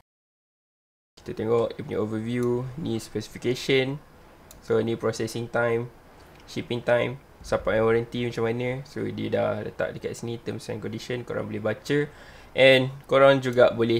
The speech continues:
chat dengan vendor ni. Okey, jom kita proceed next step. Okey, lepas korang dah set up acid miner tu, dah masukkan power supply, dah masukkan lan cable, lepas tu dah on switch apa semua, korang boleh ambil laptop ataupun P C,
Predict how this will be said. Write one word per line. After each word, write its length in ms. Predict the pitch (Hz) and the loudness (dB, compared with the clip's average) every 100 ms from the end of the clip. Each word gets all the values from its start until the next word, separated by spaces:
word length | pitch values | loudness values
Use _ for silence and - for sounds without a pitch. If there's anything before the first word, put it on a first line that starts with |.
| 117 | 0
chat 320 | - 113 - | 2 2 2
dengan 400 | 110 110 123 131 - - | -2 4 4 2 -6 -18
vendor 400 | - 110 113 110 | -4 0 2 2
ni. 240 | 107 104 - - - - - - - - - - | 2 -2 -10 -18 -20 -20 -20 -20 -20 -20 -20 -2
Okey, 240 | 120 127 127 | 0 2 2
jom 160 | 123 | 2
kita 160 | 123 123 | 2 0
proceed 400 | 123 120 120 - | 2 0 0 -2
next 160 | - - | -2 -2
step. 160 | - - - - - - - - - | -4 -4 -20 -20 -20 -20 -20 -18 -2
Okey, 160 | 139 175 | 2 6
lepas 240 | 160 165 | 6 6
korang 240 | 156 147 139 | 6 6 6
dah 160 | 135 | 6
set 160 | 135 127 123 | 4 4 6
up 40 | |
acid 240 | 123 135 120 | 6 4 2
miner 320 | 120 127 120 | 2 2 2
tu, 240 | 117 127 | 2 2
dah 480 | 139 113 113 113 113 | 2 2 2 2 0
masukkan 400 | 113 113 - 120 117 | -2 -2 2 2 4
power 80 | 120 | 2
supply, 480 | 139 - 139 123 117 | 0 0 4 4 4
dah 80 | |
masukkan 560 | 113 113 - - 113 113 113 110 113 | 0 -2 -4 0 4 4 4 0 -2
lan 160 | 117 123 | 0 2
cable, 480 | 135 135 131 123 120 | 2 2 2 2 -2
lepas 80 | |
tu 80 | - | -2
dah 160 | 107 107 | -2 -2
on 160 | 117 | -2
switch 240 | 110 123 117 | -4 -4 -4
apa 160 | 110 | -4
semua, 240 | 113 123 165 - - - - - | -4 -2 -4 -6 -16 -20 -20 -2
korang 240 | - 156 151 | 6 8 8
boleh 240 | 143 139 | 6 6
ambil 320 | 127 131 123 | 4 4 4
laptop 320 | 107 117 147 107 | 4 4 4 2
ataupun 560 | 117 113 120 117 117 | 2 0 2 2 0
P 160 | 117 | -2
C, 100 | 135 | -4